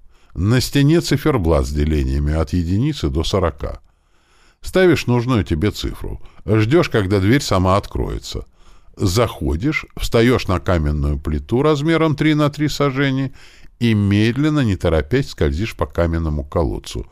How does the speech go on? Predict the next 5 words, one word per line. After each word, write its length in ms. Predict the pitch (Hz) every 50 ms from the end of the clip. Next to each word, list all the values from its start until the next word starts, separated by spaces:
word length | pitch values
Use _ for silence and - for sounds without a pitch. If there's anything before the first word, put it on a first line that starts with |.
| _ _ - -
Ждешь 480 | - 73 76 82 85 104 135 139 - -
нужного 500 | 87 80 76 78 76 82 80 78 78 80
этажа. 460 | 73 - 73 67 57 50 50 - - _ _ _ _ _ _ _ _ _ _ _ _ _ _ _ _ _ _ _ _ _ _ _ _ -
Одно 400 | - 98 98 85 98 101 95 76
плохо. 520 | - - 64 58 52 - - - -